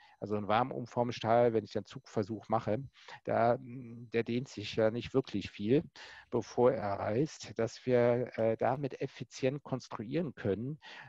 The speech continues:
äh, liegt auch wirklich daran, dass wir sehr viel in C A E Tools investiert haben,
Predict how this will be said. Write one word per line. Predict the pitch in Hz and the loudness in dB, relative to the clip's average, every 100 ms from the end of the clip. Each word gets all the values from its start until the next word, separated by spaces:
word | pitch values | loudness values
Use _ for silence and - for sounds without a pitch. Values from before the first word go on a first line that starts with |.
| - | -14
äh, | 120 135 143 | -10 -6 -4
liegt | 110 131 - - | -4 -4 -6 0
auch | 135 127 120 | 2 2 0
wirklich | 123 135 - | 0 -2 -2
daran, | 123 113 120 | 0 0 0
dass | 117 - | -2 0
wir | 113 104 | 0 2
sehr | 113 113 | 4 4
viel | - - | 2 -4
in | 98 | -4
C | 98 113 | -2 -2
A | 95 | 0
E | 107 | -2
Tools | - - 135 - - | -6 -4 -4 -6 -14
investiert | 113 107 104 - - 139 - | -6 -4 -4 -6 -2 -2 0
haben, | 101 92 120 | 0 0 -4